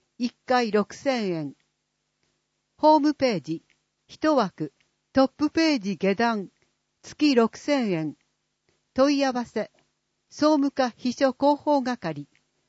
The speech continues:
電話、五八五の二一一三。教育委員会委員を任命。よろしくお願いします。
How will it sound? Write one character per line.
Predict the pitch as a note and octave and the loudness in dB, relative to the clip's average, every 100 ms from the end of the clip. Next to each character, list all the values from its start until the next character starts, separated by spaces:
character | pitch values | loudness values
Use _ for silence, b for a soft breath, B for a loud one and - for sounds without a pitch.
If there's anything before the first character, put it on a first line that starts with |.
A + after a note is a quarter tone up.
| _ | _
電 | G3+ B3+ B3+ A3+ | 2 2 2 0
話、 | G#3+ - _ - | -4 -6 _ 2
五 | C#4 D4 | 4 4
八 | C#4+ - C4+ | 0 -4 -2
五 | A3+ A3+ | 0 0
の | A3 G3 | -2 -2
二 | A#3 C#4+ D4+ | 2 4 4
一 | D4+ - G3+ | 2 -2 -6
一 | F3 - | -6 -12
三。 | - A3 D3 G3 _ _ _ _ _ _ _ _ _ _ _ _ _ _ _ _ _ _ _ _ _ _ _ _ _ _ _ _ _ | -6 -6 -6 -12 _ _ _ _ _ _ _ _ _ _ _ _ _ _ _ _ _ _ _ _ _ _ _ _ _ _ _ _ _
教 | - D4+ D#4+ | 2 4 4
育 | D4+ - D#4 | 2 2 4
委 | D4+ D#4 | 4 4
員 | C#4 | 0
会 | - G#3+ G#3+ A3 | -2 0 0 0
委 | C4+ D4+ D4 A3+ | 0 2 2 2
員 | G3+ | 0
を | G3+ | 0
任 | F#3 G3+ A3 | 2 0 0
命。 | G#3 F#3+ E3+ - _ _ _ _ _ _ | 0 -2 -4 -8 _ _ _ _ _ _
よ | A3 B3+ | 0 2
ろ | D#4 | 0
し | - | -4
く | C#4+ | -2
お | C#4 | 0
願 | A3 A3+ G#3+ | 0 -2 -4
い | F#3+ | -6
し | - D#3+ | -8 -10
ま | D#3+ | -10
す。 | - | -14